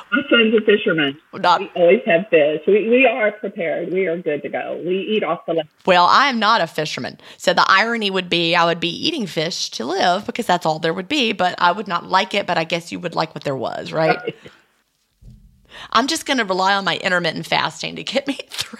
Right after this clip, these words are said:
Speaker 2: it. <laughs> Well, I, I love the sound of that and the, the fact that you're, how many grandchildren do you have?
Speaker 1: I have three. Well, okay, I have five. Uh, my daughter, uh, has a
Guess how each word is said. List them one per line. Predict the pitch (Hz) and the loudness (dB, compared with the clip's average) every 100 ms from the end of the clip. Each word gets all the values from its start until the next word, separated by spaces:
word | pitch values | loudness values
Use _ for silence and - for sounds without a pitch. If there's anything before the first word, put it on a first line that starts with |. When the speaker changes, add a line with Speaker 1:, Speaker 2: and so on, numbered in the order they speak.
| 622 | -2
Speaker 2:
it. | 427 - - - - - - - - | -2 -2 -4 -6 -14 -14 -14 -8 -4
<laughs> | 320 - - - - - _ - - - - - | -4 -4 -6 -6 -10 -10 _ -12 -8 -6 -6 0
Well, | 262 | 4
I, | 262 262 | 4 4
I | 240 | 0
love | 233 294 480 | 2 0 0
the | 208 | -2
sound | 190 196 175 175 | -2 0 0 0
of | 170 | 0
that | 156 127 - | 2 2 0
and | 170 | -2
the, | 170 160 - | 0 -2 -2
the | |
fact | 180 185 180 | 0 0 0
that | 175 - | -4 -2
you're, | 156 156 - - - - | -4 -4 -16 -20 -16 -4
how | 220 | -2
many | 240 | 0
grandchildren | 196 190 208 214 196 | 0 -2 -2 -4 -4
do | 196 | -4
you | |
have? | 196 214 220 | -2 0 0
Speaker 1:
I | 226 | 0
have | 320 320 - | -2 -2 0
three. | 240 208 185 202 _ _ _ | 6 6 4 -4 _ _ _
Well, | - 254 247 - | 4 4 4 0
okay, | 247 170 | -2 0
I | 180 | -2
have | 277 285 - - | -2 -4 -6 2
five. | 208 151 104 113 185 _ _ _ - | 2 2 -4 -10 -12 _ _ _ -2
Uh, | 180 151 151 147 | 0 0 0 0
my | 160 156 156 _ | -2 -2 -6 _
daughter, | 220 180 202 220 233 - | 2 4 4 2 0 -2
uh, | 202 185 | -2 -2
has | 180 175 | -2 -4
a | 202 | -4